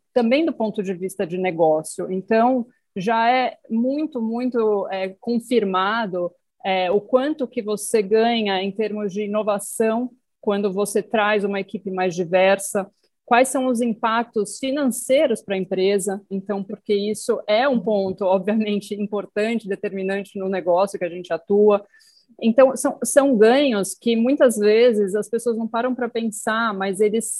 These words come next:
eles são reais, eles são tangíveis, porque a gente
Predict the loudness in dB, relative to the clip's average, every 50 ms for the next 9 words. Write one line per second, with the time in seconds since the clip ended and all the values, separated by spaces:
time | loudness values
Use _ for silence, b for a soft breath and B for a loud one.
0 | -8 -6 -6 -4 -4 -4 -2 -2 -2 0 0 0 0 2 2 2 0 0 -4 -6
1 | -10 -8 -8 -8 -6 -6 -8 -6 -4 -2 0 0 0 0 0 0 0 -2 -2 -4
2 | -6 -6 -10 _ _ _ _ _ -8 -8 0 2 4 4 4 4 2 0 0 -2
3 | -2 -2 -2 -2 -4 -6